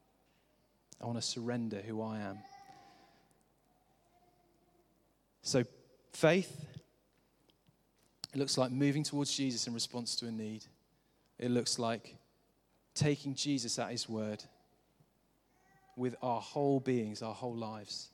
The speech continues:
And it looks like surrendering our lives to him. That's faith.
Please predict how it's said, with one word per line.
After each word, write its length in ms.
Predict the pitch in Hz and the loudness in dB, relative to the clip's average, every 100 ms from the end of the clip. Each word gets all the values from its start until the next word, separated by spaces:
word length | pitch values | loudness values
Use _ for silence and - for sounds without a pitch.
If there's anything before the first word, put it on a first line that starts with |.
| _ _ _ - | _ _ _ -10
And 160 | 117 113 | -4 -2
it 100 | 117 | -2
looks 260 | 117 - | -2 -2
like 420 | 120 110 - - - _ | -2 -4 -8 -18 -20 _
surrendering 880 | - - 127 131 151 135 104 95 92 - - | -4 -2 0 2 2 0 -2 -4 -8 -14 -8
our 160 | 107 | -6
lives 580 | 107 104 98 98 - - - _ _ | -4 -4 -6 -2 -4 -4 -12 _ _
to 100 | - | -8
him. 220 | 104 95 - | -6 -8 -6
That's 220 | 113 110 - | -6 -4 -4
faith. 400 | 113 101 - | -4 -8 -12